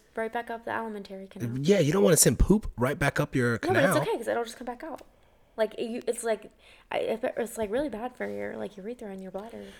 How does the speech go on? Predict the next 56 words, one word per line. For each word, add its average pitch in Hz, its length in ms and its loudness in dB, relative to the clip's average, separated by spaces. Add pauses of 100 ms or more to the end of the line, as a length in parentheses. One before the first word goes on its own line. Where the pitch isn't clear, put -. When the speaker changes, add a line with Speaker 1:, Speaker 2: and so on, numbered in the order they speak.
(160)
Speaker 2:
Andy, 98 220 4
if 98 80 0
you're 107 80 0
listening 95 220 0
to 95 80 0
this, 90 180 0
we 95 60 0
need 90 80 0
you 90 80 0
to 82 40 2
fact - 280 0
check - 160 -4
that. - 240 0
Speaker 1:
<laughs> 233 60 -6 (580)
Speaker 2:
Fact - 340 -4
check - 160 2
that. - 140 0
Speaker 1:
I - 20 0
Speaker 2:
Make - 120 2
Speaker 1:
swear - 200 6
I - 40 8
Speaker 2:
sure - 80 6
Speaker 1:
learned 214 180 2
that - 440 2
Speaker 2:
that - 80 -4
that 170 160 2
fact 165 220 4
Speaker 1:
at 214 60 4
Speaker 2:
goes 175 120 2
through, 226 160 2
Speaker 1:
the 262 80 6
Speaker 2:
'cause 233 160 6
Speaker 1:
Ohio 226 160 4
State 226 160 -4
Speaker 2:
I 214 40 -4
feel 208 100 -2
Speaker 1:
University 196 420 2
Speaker 2:
like 190 220 4
Speaker 1:
in 196 100 -2
anatomy. 180 580 -2
Speaker 2:
Oh, 120 220 4
she - 160 0
put 131 140 2
it 107 80 4
on 92 100 4
Ohio 98 220 2
State 110 160 -4
University 104 480 0
too. 113 220 -2
So 101 240 2
if 90 340 0
it 110 200 2
is 87 200 0
not 95 240 0
true, 110 360 2
then 76 440 0